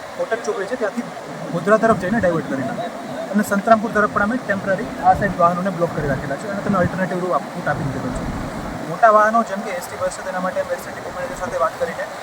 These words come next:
ટેમ્પરરી એમને પણ થોડી વાર માટે બંધ કરાવી દીધેલી છે. અને જે પણ, જે પણ લોકો in case કે કંઈ ફસાઈ ગયેલા છે, તેના માટે ઇમરજન્સીની પણ સુવિધાઓ અમે ચાલુ રાખી દીધેલી છે.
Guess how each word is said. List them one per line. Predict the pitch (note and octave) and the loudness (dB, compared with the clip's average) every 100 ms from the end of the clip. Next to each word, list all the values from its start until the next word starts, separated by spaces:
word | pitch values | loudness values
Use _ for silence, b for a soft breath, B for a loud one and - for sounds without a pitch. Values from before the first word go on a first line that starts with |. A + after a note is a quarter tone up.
| - | -6
ટેમ્પરરી | - E3+ F3+ F3+ | -4 0 0 2
એમને | F3 F3 | 0 0
પણ | E3+ | -2
થોડી | F3+ - E3+ | -4 -4 0
વાર | E3+ | 0
માટે | E3+ E3 | 2 0
બંધ | C#3+ D3 | 0 -2
કરાવી | E3 E3 | -2 -2
દીધેલી | D#3+ E3+ D#3+ | 0 0 0
છે. | D#3+ - - - - - | 0 -2 -4 -4 -4 -4
અને | - F3 | 0 2
જે | D#3+ | 4
પણ, | G3+ | 4
જે | G3+ E3 F3+ | 4 4 4
પણ | A3 | 4
લોકો | G3+ G3 G#3+ G#3 G#3+ - | 4 4 6 8 6 2
in | F3+ | 0
case | G3+ G3 | 0 0
કે | |
કંઈ | - | 0
ફસાઈ | G3 F3+ F#3+ | 0 2 2
ગયેલા | F3+ E3 | 4 2
છે, | D3 - | 0 -2
તેના | G3 F#3 | -2 0
માટે | F#3 F3+ | 0 2
ઇમરજન્સીની | F3 F3+ F3+ F3+ | 2 0 -2 -4
પણ | - A3+ | -2 -4
સુવિધાઓ | - - G3 F3+ F3+ | -4 -2 4 6 6
અમે | F3 | 4
ચાલુ | E3+ D#3+ | 2 2
રાખી | D3+ C#3+ | 0 0
દીધેલી | C#3 C#3 C3 | -4 -2 -4
છે. | - | -4